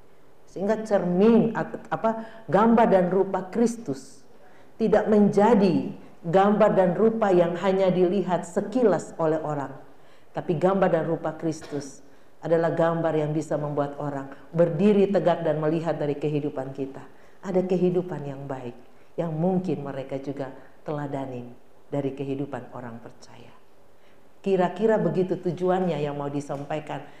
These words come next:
di dalam P A pada malam hari ini. Seperti itu. Jadi, ada yang bercanda, "Operasi aja tuh hidung,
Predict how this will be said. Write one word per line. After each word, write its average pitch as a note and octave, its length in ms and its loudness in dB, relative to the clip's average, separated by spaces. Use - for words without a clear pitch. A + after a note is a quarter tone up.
di D#3+ 160 -2
dalam C#3+ 480 -2
P D#3 160 0
A C3 240 -10
pada C#3 240 -8
malam B2+ 400 -10
hari C3+ 320 -10
ini. B2+ 240 -16
Seperti - 480 -10
itu. A#2+ 240 -14
Jadi, C#3+ 240 -2
ada C#3+ 160 0
yang C#3+ 240 0
bercanda, D3+ 720 -2
"Operasi A3+ 480 -4
aja C4+ 240 0
tuh G#3 80 2
hidung, E3 400 0